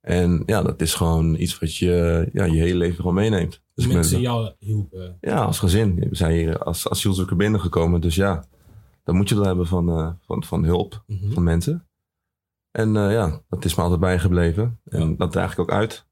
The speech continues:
Speaker 1: En dat dragen wij ook uit met Cocoa Beans en Caribou.
Speaker 2: Mhm.
Speaker 1: En we helpen onszelf natuurlijk ook, maar ook de anderen.
Speaker 2: Ja.
Speaker 1: En dat is een beetje
Speaker 2: Want hoe doe je dat? Waar, waar, waar gaat het om als het gaat om Cocoa Beans?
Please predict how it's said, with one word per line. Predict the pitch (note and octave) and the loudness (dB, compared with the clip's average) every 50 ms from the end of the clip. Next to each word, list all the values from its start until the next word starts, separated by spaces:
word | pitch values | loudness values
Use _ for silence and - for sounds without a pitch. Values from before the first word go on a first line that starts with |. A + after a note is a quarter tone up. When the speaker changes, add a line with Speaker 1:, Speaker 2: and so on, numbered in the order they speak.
| _ - - - | _ -16 -14 -8
Speaker 1:
En | - F#2 F2+ | -4 -2 0
dat | F2 D#2 | 0 2
dragen | E2+ E2+ E2+ E2+ F#2 | 0 0 0 0 0
wij | E2 F#2+ G2 | 0 2 2
ook | G2 G#2 G2+ - | 0 0 0 0
uit | G2 G2 F#2+ - | 0 0 0 -2
met | F#2+ - | -2 0
Cocoa | - F#2+ F#2 F#2+ | 0 -2 0 0
Beans | E2+ F2 F#2 F#2 F#2+ F#2+ - - | 0 0 0 0 0 -2 -2 -4
en | F2 | -2
Caribou. | E2+ F#2 F#2 F2+ F2 F2+ F#2+ G#2 A2 - _ _ | 0 0 0 0 0 0 -2 -2 -4 -10 _ _
Speaker 2:
Mhm. | - G#2+ G2 F#2 G2+ A2 D#3 D#3+ _ _ _ _ _ _ _ _ _ _ _ _ _ _ _ _ _ _ _ | -12 -10 -8 -6 -6 -8 -8 -10 _ _ _ _ _ _ _ _ _ _ _ _ _ _ _ _ _ _ _
Speaker 1:
En | - - A2+ A#2 A#2 A2+ | -6 -2 0 0 2 2
we | G2+ F2+ | 2 2
helpen | F2+ F#2+ G2 - F#2+ | 2 0 0 0 0
onszelf | F#2 - - G2 G#2 G#2 | 0 2 2 2 2 0
natuurlijk | - G2+ A2 G#2+ G2+ G2+ G2 | 0 0 0 2 2 2 2
ook, | G2+ G2 A2 A2+ - - | 2 0 0 -2 -2 -2
maar | F#2 F2+ | -2 0
ook | F#2 G2 F#2+ | 0 0 2
de | G2+ G#2 | 2 2
anderen. | F#2 F#2+ F2+ E2 D#2+ D#2 F2 F#2 - | 2 2 2 2 0 0 -2 -4 -8
Speaker 2:
Ja. | - B2+ A#2+ C#3 | -10 -8 -6 -2
Speaker 1:
En | F2 F2 | -2 0
dat | E2 F2 | 0 0
is | D#2+ - - | 0 0 0
een | G2 | 2
beetje | F#2 F#2 F2+ F2+ - - F#2+ F#2 F2+ F2 F2+ F#2 | 2 2 0 0 -2 -2 0 0 0 0 0 -2
Speaker 2:
Want | A#2 A#2 | -2 -2
hoe | B2+ C3 C3 | -2 -2 -2
doe | A#2 C3 C#3+ | -2 -2 -2
je | C3+ | 0
dat? | A2+ G#2+ A2 G#2 | 0 0 0 0
Waar, | A2+ A#2 A#2 | 0 0 0
waar, | A2 A#2 A#2 A#2 A#2 | 0 0 0 0 0
waar | A#2 A#2 | 0 0
gaat | - - C#3 C3+ A#2+ | -2 -2 -4 -4 -4
het | G2+ - | -6 -8
om | A2 B2 F3+ G#3+ E3+ | -10 -10 -10 -10 -10
als | C3 A#2+ A2 - | -10 -8 -8 -8
het | G#2+ - | -10 -10
gaat | A#2+ A2+ A2 | -12 -10 -10
om | A2 G#2 | -10 -10
Cocoa | - A2+ A2 G#2 - G#2+ | -8 -8 -8 -8 -8 -8
Beans? | G2 G2+ C#3 G3 - - - - - - - _ | -10 -10 -12 -12 -12 -14 -16 -16 -16 -18 -20 _